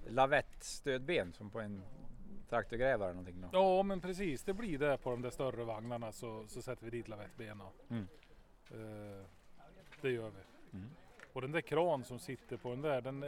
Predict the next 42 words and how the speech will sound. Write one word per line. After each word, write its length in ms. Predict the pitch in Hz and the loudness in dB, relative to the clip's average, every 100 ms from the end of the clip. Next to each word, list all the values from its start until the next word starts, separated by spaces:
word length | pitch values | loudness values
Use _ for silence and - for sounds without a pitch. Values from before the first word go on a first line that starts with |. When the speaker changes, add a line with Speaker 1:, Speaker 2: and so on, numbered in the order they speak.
| 143 | -2
Speaker 2:
ju, 320 | 139 131 131 | 0 0 -2
det 120 | 127 | 0
behövs 320 | 143 151 143 214 | 0 -2 -2 -2
vara 140 | 208 | 0
lite 260 | 143 - 131 | 0 -4 -4
stödben 420 | 143 135 131 151 | 0 0 0 0
när 340 | 139 127 123 | 0 0 0
vagnen 300 | 127 131 131 | 4 2 4
är 120 | 131 | 0
tom. 420 | 139 170 110 107 107 - - | 2 0 -2 -6 -8 -12 -8
Speaker 1:
Ja. 120 | 95 87 - - | -8 -8 -12 0
Speaker 2:
För 80 | 139 | 4
han 140 | 143 | 6
lyfter 400 | 160 170 - - | 4 2 -2 -6
ju 260 | 139 131 123 - - - - - - | -2 -2 -4 -8 -20 -20 -20 -20 -6
på 100 | 151 | -4
full 360 | - 196 143 151 | 4 4 4 4
arm 480 | 147 131 123 117 107 | 4 2 -4 -8 -4
fem, 600 | 139 123 123 123 127 131 135 135 - - 147 | -2 -2 -4 -8 -10 -12 -14 -16 -18 -18 -4
på 160 | 139 139 | 2 2
åtta 180 | - 131 | 2 0
och 40 | |
en 40 | 127 | 2
halv 160 | 127 | 2
meter, 280 | 156 147 131 | 0 0 0
då 60 | 143 | 0
lyfter 300 | 127 - 131 | 0 0 -4
jag 100 | 117 | 0
femhundratjugo 1900 | 123 113 117 113 110 113 110 107 107 104 98 90 - - - - 160 127 113 | -2 -2 -4 -4 -2 -2 -2 -2 -6 -8 -10 -16 -20 -20 -20 -8 -4 -4 -4
kilo 280 | 139 185 101 | -6 -6 -6
med 120 | 104 | -8
den 80 | 135 | -8
där. 160 | 123 101 - 110 | -8 -10 -12 -6
Speaker 1:
Oj. 180 | 110 - - - - - - - - - | -6 -8 -16 -20 -20 -20 -20 -20 -14 -10
Speaker 2:
Så 60 | |
att 100 | 127 | -6
det, 260 | 139 127 127 | -4 -4 -6
det 80 | 131 | -8
är 40 | |
en 60 | 123 | -2
stark 260 | 202 123 | 0 0
kran. 300 | - 151 113 | -2 -6 -6